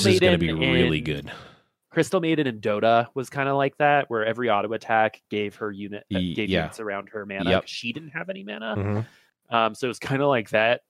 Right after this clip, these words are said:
Speaker 2: but this now is gonna make it a viable item on way more people.
Speaker 1: Yeah, I think it was already an all right item, and now I think this makes it a really, really good item,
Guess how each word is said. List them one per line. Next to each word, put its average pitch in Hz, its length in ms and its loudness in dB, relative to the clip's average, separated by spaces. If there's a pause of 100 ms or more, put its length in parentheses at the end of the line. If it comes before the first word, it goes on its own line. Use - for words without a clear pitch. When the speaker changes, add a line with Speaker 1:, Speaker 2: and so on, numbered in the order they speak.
Speaker 2:
but 101 280 2 (300)
this 131 320 -2
now 117 220 0
is 107 100 -6
gonna 107 220 -4
make 101 400 -8 (1300)
it 139 200 2
a - 40 -2
viable 117 400 2
item 104 280 -2
on 101 160 -8
way 95 120 -6
more 92 220 -16
people. - 260 -18 (520)
Speaker 1:
Yeah, 73 340 0
I 95 100 0
think 104 400 -2 (300)
it 104 60 -2
was 95 180 0
already 85 520 4
an 80 480 -2
all 85 200 2
right 87 200 2
item, 92 300 2
and 80 80 0
now 76 180 -2
I 76 60 -4
think 78 160 -8
this 73 160 -6
makes 78 180 -6
it 52 100 -8
a 64 40 -8
really, 57 500 -12
really 50 500 -16
good 50 280 -12
item, 50 240 -14